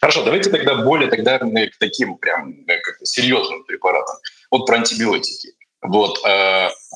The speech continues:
вот есть мысль, что, э, антибиотики несут опасность. Э, и вопрос, можно ли их самому себе назначать? Если да, то о каких вот правилах, собственно, нужно помнить?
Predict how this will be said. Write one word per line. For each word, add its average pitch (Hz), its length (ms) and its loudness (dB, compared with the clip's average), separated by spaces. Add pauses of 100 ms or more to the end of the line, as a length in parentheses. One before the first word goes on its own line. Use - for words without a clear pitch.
вот 101 260 -2
есть 165 360 -2
мысль, 120 340 -2
что, 104 440 2
э, 95 460 0
антибиотики 110 720 -2
несут 104 300 -2
опасность. - 640 -2 (440)
Э, 90 360 4
и - 20 2
вопрос, 98 280 0
можно 120 280 2
ли 98 200 0
их - 100 -6
самому 110 400 -2
себе 190 320 -2
назначать? 175 880 -2 (160)
Если 101 300 -2
да, 113 640 0
то 104 100 2
о 95 40 -2
каких 98 340 -2
вот 87 160 -6
правилах, 104 400 2
собственно, 92 400 -4
нужно 95 340 -2
помнить? 85 600 -4